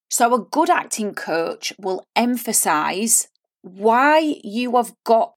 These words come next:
I don't wanna say you've got it wrong, but why you've not quite hit the mark in the scene. And then they will guide you how to move away from this,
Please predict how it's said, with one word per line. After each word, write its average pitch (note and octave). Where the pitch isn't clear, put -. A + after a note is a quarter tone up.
I G#3+
don't C4+
wanna C#4
say C4
you've A3+
got G#3+
it -
wrong, F3
but F3+
why G3
you've G3
not G#3
quite G#3+
hit -
the G3
mark G3+
in F#3
the E3+
scene. D#3+
And G#3+
then A3+
they C4+
will C4
guide A#3
you F3+
how G3
to G#3+
move G3+
away G#3
from F3
this, D#3